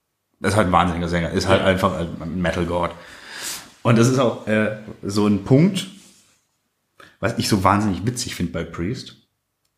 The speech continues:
Speaker 1: äh, ist ja irgendwie, die haben ja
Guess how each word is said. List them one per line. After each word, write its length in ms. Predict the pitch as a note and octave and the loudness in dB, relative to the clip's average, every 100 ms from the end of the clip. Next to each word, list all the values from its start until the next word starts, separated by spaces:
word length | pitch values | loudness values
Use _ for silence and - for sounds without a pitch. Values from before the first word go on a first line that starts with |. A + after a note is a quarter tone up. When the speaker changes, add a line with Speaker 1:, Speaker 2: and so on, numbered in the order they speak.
| _ _ - | _ _ -4
Speaker 1:
äh, 400 | F#2 G2 - - | 0 2 0 -6
ist 120 | G#2+ | 0
ja 240 | A#2 A2+ - | 4 4 4
irgendwie, 320 | A2 A#2+ A2+ | 0 0 0
die 120 | G#2+ | 0
haben 260 | G#2 A#2 D3+ | 2 2 4
ja 500 | C3+ A2+ C3 - - | 4 4 2 -2 -16